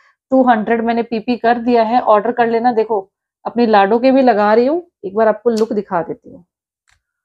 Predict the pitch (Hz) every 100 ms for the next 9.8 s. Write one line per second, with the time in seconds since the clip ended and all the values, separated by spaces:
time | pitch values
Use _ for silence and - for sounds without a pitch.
0 | _ _ _ _ _ _ 226 226 247 269
1 | 277 285 220 220 277 302 269 254 254 247
2 | 247 330 _ _ _ _ - 269 254 233
3 | 233 - 277 - 262 262 302 294 233 208
4 | 185 165 165 - _ - - - _ _
5 | _ _ _ _ _ _ _ - 226 233
6 | 233 285 269 269 240 262 269 233 196 180
7 | 170 - 202 208 254 269 - 226 226 240
8 | 233 277 254 269 262 247 262 285 - _
9 | _ _ 247 233 247 277 269